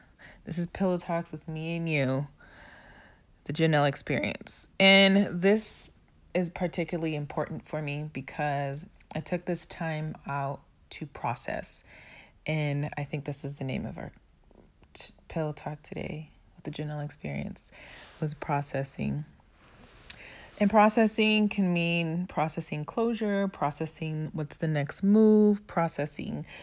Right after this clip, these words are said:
what it is that is happening in the moment. And I really had a moment of reflection from the last time we had a podcast when we were with Doctor Keisha. And I listened to that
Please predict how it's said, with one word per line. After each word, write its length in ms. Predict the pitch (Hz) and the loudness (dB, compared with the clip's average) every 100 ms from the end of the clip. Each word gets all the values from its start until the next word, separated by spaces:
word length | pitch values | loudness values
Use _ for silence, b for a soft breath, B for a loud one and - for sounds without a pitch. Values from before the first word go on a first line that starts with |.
| B B - | B B -6
what 140 | 202 | 0
it 160 | 214 214 | 2 4
is 580 | 185 180 175 170 - - _ _ - | 4 2 2 -2 -6 -10 _ _ -12
that 580 | 170 156 156 147 135 - | -10 -2 0 2 0 -2
is 140 | 151 | -6
happening 480 | 165 151 151 151 139 - | -4 -4 -4 -4 -4 -2
in 140 | 143 | 0
the 60 | 143 | 0
moment. 480 | 139 139 131 123 - 180 - - _ B B B - | -2 -2 -2 -4 -8 -16 -18 -20 _ B B B 2
And 100 | 180 | 6
I 40 | 180 | 6
really 360 | 180 185 202 | 6 6 4
had 220 | 196 156 | 4 2
a 40 | 165 | 0
moment 340 | 147 147 160 | -2 -2 -2
of 100 | 160 | -4
reflection 720 | 151 - 139 139 - 151 151 147 | -6 -4 -4 -4 -8 -6 -6 -6
from 180 | 147 147 | -6 -4
the 100 | 139 | -4
last 340 | 139 139 - | -4 -6 -8
time 280 | - 143 147 | -6 -4 -4
we 100 | 143 | -6
had 160 | 139 | -6
a 60 | 143 | -8
podcast 760 | 143 143 143 143 - 147 - | -8 -10 -8 -8 -8 -8 -10
when 180 | - 147 | -8 -4
we 160 | 143 139 | -4 -4
were 280 | - 151 - B B B B B B B | -4 -4 -8 B B B B B B B
with 120 | 160 - | -8 -4
Doctor 320 | 143 143 139 | -4 -4 -8
Keisha. 640 | - 147 143 - - 156 - _ _ _ _ _ _ _ - - _ _ - | -6 -6 -4 -4 -6 -6 -12 _ _ _ _ _ _ _ -20 -20 _ _ 0
And 540 | 170 170 170 165 165 - _ _ | 4 6 6 4 2 -2 _ _
I 520 | 170 170 190 208 214 - - | 2 6 6 6 2 -2 -4
listened 640 | 160 175 - 180 160 160 | 4 4 4 2 0 -2
to 180 | - 170 | -4 -4
that 320 | 156 147 - | 0 0 -2